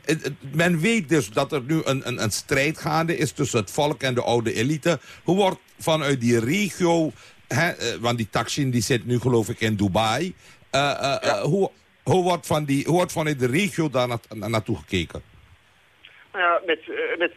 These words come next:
Speaker 2: eh, met grote zorg. Er is zelfs wel zorg of, of het niet uit de hand kan lopen tot, eh, tot, eh, tot een burgeroorlog. En niet alleen een burgeroorlog, maar zelfs om, eh, eh,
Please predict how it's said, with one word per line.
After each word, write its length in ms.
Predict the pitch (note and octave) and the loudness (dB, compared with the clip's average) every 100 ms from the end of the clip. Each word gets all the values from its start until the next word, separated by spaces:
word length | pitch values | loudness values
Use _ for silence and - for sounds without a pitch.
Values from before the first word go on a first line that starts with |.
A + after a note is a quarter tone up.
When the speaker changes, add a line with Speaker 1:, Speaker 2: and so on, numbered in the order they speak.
| - | -4
Speaker 2:
eh, 160 | E3 | -2
met 160 | D#3 D3 | 0 -2
grote 400 | - F#3 E3 B2+ - | 0 0 0 -4 2
zorg. 440 | F3 A#2 A#2 - - | 2 2 0 -4 -10
Er 80 | D3+ | -10
is 100 | D#3 | -2
zelfs 300 | E3+ C#3+ - | 2 2 0
wel 220 | C3 C3 | 0 0
zorg 320 | B2+ C3+ A#2+ | 2 2 2
of, 280 | C3+ A2 A#2+ | -2 -4 -4
of 160 | B2+ A2+ | -4 -8
het 120 | A#2+ | -12
niet 160 | A#2+ | -4
uit 120 | C3 B2 | -2 0
de 60 | |
hand 220 | A#2+ E3 | 0 0
kan 200 | - C3 A#2+ | 0 0 2
lopen 520 | A#2 A2+ - A2+ G#2+ - - - - - - | 2 0 0 0 0 -6 -20 -20 -20 -20 -8
tot, 180 | B2+ A#2+ - | -6 -4 -2
eh, 160 | B2+ A#2 | 0 2
tot, 200 | A#2 A#2 | 0 -8
eh, 280 | C3 A2+ C3+ | -8 -4 -4
tot 120 | A2 | -6
een 100 | A2 | -6
burgeroorlog. 920 | A2+ D#3+ C3 A#2 A#2+ G#2 F#2 - - - | -2 0 0 -2 0 0 0 -4 -8 -12
En 100 | C#3+ | -8
niet 140 | C3 C#3 | -4 0
alleen 140 | B2+ | 0
een 100 | A#2 | 0
burgeroorlog, 760 | A#2+ D#3+ - C3+ A#2+ A#2 A2 | 0 0 0 2 2 2 0
maar 220 | A#2+ A#2 G#2 | 0 -2 0
zelfs 560 | C3+ D#3 C3+ - - - - - - - - | 0 2 0 -4 -12 -16 -20 -20 -20 -18 -6
om, 400 | D3 C3+ B2+ B2 | -4 -4 -4 -2
eh, 520 | C#3+ C3 B2+ A#2+ A#2+ | 2 4 4 2 0
eh, 680 | A2 A2 A2 C3 B2+ A#2+ B2 | -2 -4 -6 -6 -4 -4 -4